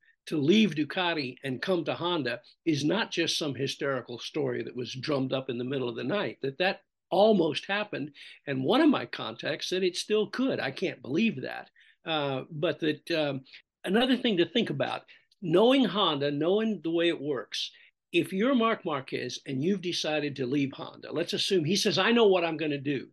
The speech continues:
right? At one time he did this. He says he's gonna decide between India and Japan. Japan is Honda's home.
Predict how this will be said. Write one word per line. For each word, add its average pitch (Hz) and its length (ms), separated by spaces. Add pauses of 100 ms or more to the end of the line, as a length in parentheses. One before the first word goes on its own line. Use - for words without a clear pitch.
right? 147 260 (420)
At 156 140
one 165 200
time 131 200
he 127 100
did 120 220
this. - 220 (320)
He - 180
says 196 240
he's 175 140
gonna 202 200 (140)
decide 180 360
between 156 340
India 202 480
and 135 120
Japan. 131 520
Japan 247 460
is 175 180
Honda's 208 520
home. 170 340